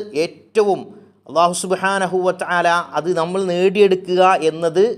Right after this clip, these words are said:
ഒരാൾക്ക് കിട്ടാവുന്ന ഏറ്റവും വലിയ സംഗതിയാണ്. ഹബീബുള്ള എന്നാണ് ഷഫീഉന റസൂലുള്ളാഹി സ്വല്ലല്ലാഹു അലൈഹി വസല്ലമ തങ്ങളെ അള്ളാഹുവിൻ്റെ ഹബീബ് എന്നാണ് എന്ത് ചെയ്യാറുള്ളത്? പറയാറുള്ളത്. ആ അള്ളാഹുവിൻ്റെ ഹബീബ് എന്നത് ഏറ്റവും വലിയ അള്ളാഹുവിനോട് അടുപ്പമുള്ള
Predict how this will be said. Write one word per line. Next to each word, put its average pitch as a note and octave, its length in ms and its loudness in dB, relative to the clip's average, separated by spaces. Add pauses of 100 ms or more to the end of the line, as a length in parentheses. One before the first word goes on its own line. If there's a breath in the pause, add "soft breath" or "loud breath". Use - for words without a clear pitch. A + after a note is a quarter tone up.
(140)
ഒരാൾക്ക് D#3 400 0
കിട്ടാവുന്ന D#3 540 0 (180)
ഏറ്റവും G#3 500 0
വലിയ D3+ 300 0 (300 loud breath)
സംഗതിയാണ്. B2+ 400 0 (280 loud breath)
ഹബീബുള്ള G3+ 580 0 (220)
എന്നാണ് D#3+ 260 -4 (120)
ഷഫീഉന D3+ 480 -4
റസൂലുള്ളാഹി D3 500 -4
സ്വല്ലല്ലാഹു C#3 280 -2
അലൈഹി C3+ 120 -8
വസല്ലമ C3+ 300 -4 (100)
തങ്ങളെ C#3 240 -2 (100)
അള്ളാഹുവിൻ്റെ F3+ 640 0
ഹബീബ് G3+ 480 -4 (120)
എന്നാണ് D#3+ 260 -2
എന്ത് D3 120 -6
ചെയ്യാറുള്ളത്? C#3 400 0 (440 loud breath)
പറയാറുള്ളത്. A#2+ 540 -2 (360 loud breath)
ആ E3+ 40 4 (100)
അള്ളാഹുവിൻ്റെ G#3 680 0
ഹബീബ് G3 560 -4
എന്നത് G3+ 240 -2 (180)
ഏറ്റവും B3 440 -4
വലിയ G#3 200 2 (100)
അള്ളാഹുവിനോട് E3+ 560 0
അടുപ്പമുള്ള E3 440 -2